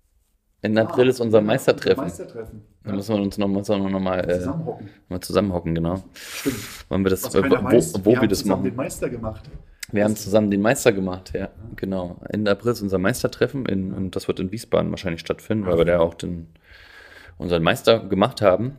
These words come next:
Speaker 2: Mhm.
Speaker 1: Ähm, ja, das wird ziemlich cool. Da sind wir, da bin ich wieder unten und, äh, vielleicht ist da auch ein, ein Mainz-Heimspiel, wo ich mal wieder hingehen kann. Ey, da hab ich so Bock drauf, ne?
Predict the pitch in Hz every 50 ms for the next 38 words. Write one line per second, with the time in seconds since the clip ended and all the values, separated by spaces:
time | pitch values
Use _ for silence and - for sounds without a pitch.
0 | - _ _ _ _ - - 143 135 - 107 104 101 101 98 98 98 98 95 95
1 | 98 95 95 95 98 98 - _ _ - - - - - 110 147 202 262 120 85
2 | 78 73 76 80 - - 113 107 - 123 104 - - 120 107 - - - - 147
3 | 117 92 87 90 - - 131 151 170 175 175 175 165 156 165 165 185 180 170 -
4 | 180 170 165 - 185 190 185 160 175 170 160 - - 131 135 135 135 135 131 -
5 | 127 123 123 123 123 120 117 113 - - - - - 135 117 104 85 120 160 -
6 | - - - - - _ - - - - - - _ _ - - 117 - - 156
7 | 131 135 123 139 139 147 135 131 123 117 131 127 127 120 - - 123 123 123 123
8 | 135 170 180 - - 95 82 90 90 - - - 95 92 90 90 90 95 95 -
9 | - - - - 95 95 90 87 90 90 92 98 98 95 90 92 98 98 90 85
10 | 85 87 - 90 85 80 - 85 78 78 78 - - 117 - 120 123 - - -
11 | 78 78 - 85 98